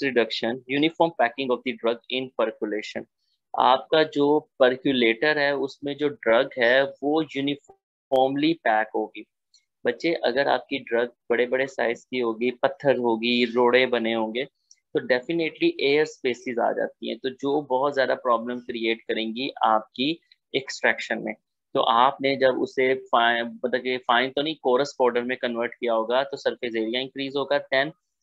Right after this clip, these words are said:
जो gaps हैं उनके दरमियान में वो minimum हो जाएंगे, कम से कम हो जाएंगे, और ड्रग proper तौर पे वहां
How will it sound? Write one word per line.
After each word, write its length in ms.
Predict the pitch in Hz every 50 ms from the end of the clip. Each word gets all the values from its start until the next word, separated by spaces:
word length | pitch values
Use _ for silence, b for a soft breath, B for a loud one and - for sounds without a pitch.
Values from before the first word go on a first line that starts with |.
| _ _ _
जो 100 | 127 147
gaps 580 | 143 - _ - 120 113 120 135 147 - - -
हैं 80 | 151
उनके 240 | 143 143 131 - 147
दरमियान 460 | 143 143 135 131 123 120 120 120 120
में 140 | 120 123 127
वो 180 | 127 131 127 123
minimum 420 | 120 120 123 131 143 151 151 147
हो 140 | 143 139 127
जाएंगे, 280 | 127 127 127 127 135
कम 260 | 135 - - 123 123 123
से 160 | - - 127
कम 220 | - 135 131 139
हो 180 | 151 151 143 135
जाएंगे, 460 | 127 139 135 135 131 127 135 139 143 - _ _ _ _ _
और 180 | - 131 135 131
ड्रग 300 | 113 _ - 131 139 139
proper 520 | - - _ - 135 131 131 - 151 143
तौर 200 | - - 127 120
पे 140 | 117 127 131
वहां 220 | 120 120 120 120